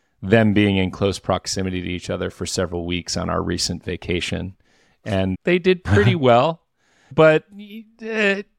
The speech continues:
Speaker 1: never perfect. So I'm curious how your kids get along, and is, does conflict resolution come into play in your home environment between the two of them?
Speaker 2: I mean, obvious-, I'll start by saying, you know, they love each other dearly.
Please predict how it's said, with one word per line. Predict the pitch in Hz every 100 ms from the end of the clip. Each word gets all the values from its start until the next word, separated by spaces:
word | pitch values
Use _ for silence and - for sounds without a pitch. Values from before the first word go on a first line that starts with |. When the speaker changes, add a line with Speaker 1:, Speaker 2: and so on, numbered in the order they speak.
| -
Speaker 1:
never | 208 196 180 185
perfect. | 151 135 - 160 - - _ -
So | 151
I'm | 147
curious | - 165 160
how | 156
your | 147 135
kids | 135 143 135
get | - 131
along, | 123 123 127 135
and | 120 110
is, | 113 117 104
does | 117 -
conflict | 123 123 117 117
resolution | 123 113 107 113 - 120 110
come | - 113 107
into | 107
play | - 113 104 107 107
in | 101 101
your | 101
home | 101 120
environment | 113 82 76 76 76 -
between | 95 - 98
the | 92
two | 104 104
of | 87
them? | 82 - _ _ _ _ _ 139
Speaker 2:
I |
mean, | 131 131 135 - -
obvious-, | 120 120 -
I'll | 107
start | - 127 113 -
by | 98
saying, | - 98 95 92 95
you |
know, | 90 87
they | 90 92
love | 98 95 92
each | - -
other | 92 87 87 85 82 85 92 _ _ _ _ -
dearly. | 95 92 90 90